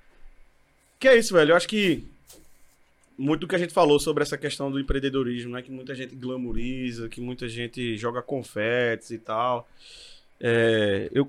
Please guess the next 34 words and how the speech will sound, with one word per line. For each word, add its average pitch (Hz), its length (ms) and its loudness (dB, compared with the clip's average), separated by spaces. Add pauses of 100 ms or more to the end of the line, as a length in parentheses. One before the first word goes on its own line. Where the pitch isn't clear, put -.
eu 143 260 4
tenho 165 140 2
uma 214 80 6
definição 175 560 4
que 175 500 0 (180)
é 151 140 4
o - 40 4
que - 80 -10
estampa 131 340 -4
essa 127 160 -4
camisa, 139 300 2
é - 20 8
o 131 40 -2
que - 80 -8
estampa 127 300 0
a 117 40 4
caixa 123 360 2
aí 120 80 0
também, 120 420 -2 (920)
que 143 100 0
é 147 200 8
empreender 151 320 4
um 151 100 4
ato 143 120 2
de 156 60 -2
rebeldia, 143 540 -2
né? 135 160 -8 (460)
Porque - 140 -8
pra 190 120 0
mim, 208 120 2
de 196 80 -10
fato, 190 360 2
é. 113 220 0 (1000)
Então, 117 720 -4